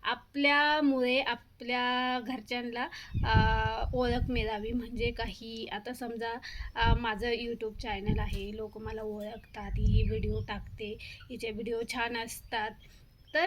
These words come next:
ही माझी ओळख झाली. पण जेव्हा माझी मुलं बाहेरच्या, अ, जगाशी त्यांचा संबंध येईल, म्हणजे मोठी झाल्यावर, अ, कुठे पुण्यात, मुंबईसारख्या ठिकाणी जातील आणि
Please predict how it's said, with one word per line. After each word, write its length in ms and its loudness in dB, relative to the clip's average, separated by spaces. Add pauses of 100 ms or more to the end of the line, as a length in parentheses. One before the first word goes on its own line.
ही 580 -2 (680)
माझी 320 2
ओळख 400 0
झाली. 240 2 (440)
पण 440 6
जेव्हा 520 4
माझी 400 4
मुलं 460 2
बाहेरच्या, 840 0 (360)
अ, 240 0
जगाशी 420 -2
त्यांचा 500 -4
संबंध 440 -2
येईल, 460 6
म्हणजे 440 2 (340)
मोठी 340 -4
झाल्यावर, 460 0 (380)
अ, 100 -6
कुठे 380 -8
पुण्यात, 580 -6
मुंबईसारख्या 920 -6
ठिकाणी 500 -4
जातील 400 -4
आणि 320 -4